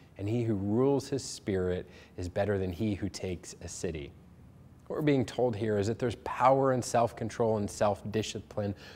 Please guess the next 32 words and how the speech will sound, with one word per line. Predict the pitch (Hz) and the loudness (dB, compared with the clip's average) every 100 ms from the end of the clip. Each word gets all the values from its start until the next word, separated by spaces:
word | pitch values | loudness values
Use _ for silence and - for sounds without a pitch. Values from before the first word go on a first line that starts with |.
| - | -8
for | - | 2
our | 104 101 | 2 4
emotions, | 92 95 - 85 82 - | 0 -2 -2 -6 -6 -8
especially | - - - 135 - 143 135 | -8 -6 2 2 2 2 2
our | |
emotion | 127 98 104 - | 2 0 -2 -4
of | 95 | -2
anger. | 92 90 80 76 - - - - - - - - | 0 0 -4 -8 -14 -20 -20 -20 -20 -20 -20 -2
And | 147 | 0
this | 156 | 4
is | 170 | 4
so | - 147 | 6 6
true. | - 131 | 8 4
If | 139 | 6
you | |
ever | 147 196 | 8 8
watch | 147 139 - | 10 8 4
a | |
professional | 117 - 120 - 98 | -2 2 2 2 2
boxing | 92 110 - - 135 117 | 4 4 2 0 2 2
or | |
fighting | 98 117 113 113 | 2 2 4 4
match, | 95 92 92 - - - - | 2 0 -4 -8 -16 -20 -6
the | - | -2
one | 117 143 180 | 2 4 4
who | 156 | 4
stays | 139 135 107 | 2 0 -2
calm | - - 143 147 143 135 - | -4 0 6 8 6 4 0
and | 110 - | -4 -4
cool | - 117 117 | 0 2 4
usually | 101 113 160 156 165 151 135 | 2 2 4 2 2 2 2
prevails. | 127 120 104 98 78 - - | 0 -2 2 0 0 -6 -14